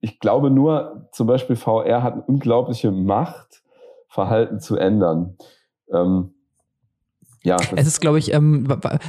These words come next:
Speaker 2: weil, weil's auch so, ich mein, man, man hat ja jetzt, jetzt schon bei verschiedenen, um, um auf das ganze Thema Flow-Zustand nochmal zurückzukommen, ähm, bist du ja auch in, in einem Umfeld,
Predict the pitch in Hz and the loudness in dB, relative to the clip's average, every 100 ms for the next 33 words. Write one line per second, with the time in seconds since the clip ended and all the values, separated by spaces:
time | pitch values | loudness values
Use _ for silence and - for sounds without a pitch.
0 | - 131 135 139 156 147 127 - 135 131 | -2 -2 0 0 2 0 0 2 0 0
1 | - - 143 143 139 - 139 143 139 147 | -8 -4 2 2 2 2 0 2 2 2
2 | 143 147 139 - - - - _ _ _ | 2 2 2 0 -6 -10 -14 _ _ _
3 | - 156 143 175 - - 175 185 214 220 | -8 -2 0 0 -2 0 2 4 4 4
4 | 214 - 160 147 165 156 - 175 175 165 | 0 -2 0 0 0 -2 0 2 4 4
5 | - - - - - - 143 143 139 135 | 0 -6 -14 -12 -8 -2 2 4 2 2
6 | - 147 139 143 123 135 147 151 - 139 | 0 0 2 2 0 2 0 -2 0 2
7 | 147 135 - 143 - 151 143 143 - - | 4 2 0 -2 -4 -2 0 0 -4 -20
8 | _ _ - 135 131 135 139 147 - 143 | _ _ -2 0 4 2 2 0 0 0
9 | 127 135 - 143 139 - 135 135 - 190 | 2 0 0 0 2 2 2 4 4 2
10 | - 143 151 - | 2 0 0 -4